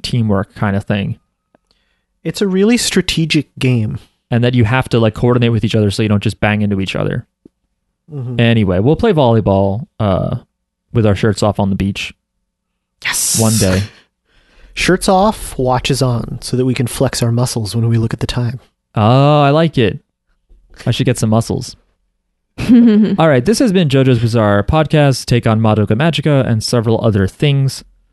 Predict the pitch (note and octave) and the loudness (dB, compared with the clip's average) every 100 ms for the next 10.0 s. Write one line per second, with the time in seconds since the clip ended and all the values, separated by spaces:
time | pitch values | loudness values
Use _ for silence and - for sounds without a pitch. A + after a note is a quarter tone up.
0 | _ _ A2 G#2 - E3 F#3+ E3+ D#3+ D3+ | _ _ -2 0 -2 2 2 4 2 2
1 | C#3 A#2 - B2 A#2 C#3 C3 C3 C3+ A#2 | 2 0 -2 -2 0 0 0 0 0 2
2 | G2 - - D3+ C3+ C3 B2+ - A2 F2 | 0 -2 0 2 4 4 2 0 0 0
3 | - - _ - C3 - C3 A#2 G2+ F2+ | -2 -8 _ -2 -2 0 -2 -2 -4 -2
4 | B2 A#2+ A#2 A#2 - - _ _ - G#2+ | 0 2 0 -4 -8 -14 _ _ -6 -2
5 | F2+ - B2+ C#3 C#3+ B2 B2 C3+ A#2 A2+ | -2 0 0 2 2 2 2 0 0 -2
6 | - - - _ _ _ _ - G2+ G#2 | -6 -18 -20 _ _ _ _ -4 -2 0
7 | A#2+ A#2 B2 C3+ C#3+ B2 A#2 A2+ A#2 A2 | 2 2 0 0 0 0 -2 0 0 2
8 | A2 G2+ G#2 G2+ G2+ B2 A2+ A2+ A#2 A2 | 0 -2 0 0 0 0 0 0 -4 -4
9 | - C3 B2 A#2 G#2+ G2+ - F3+ G3+ | -2 0 0 0 0 -2 -2 0 0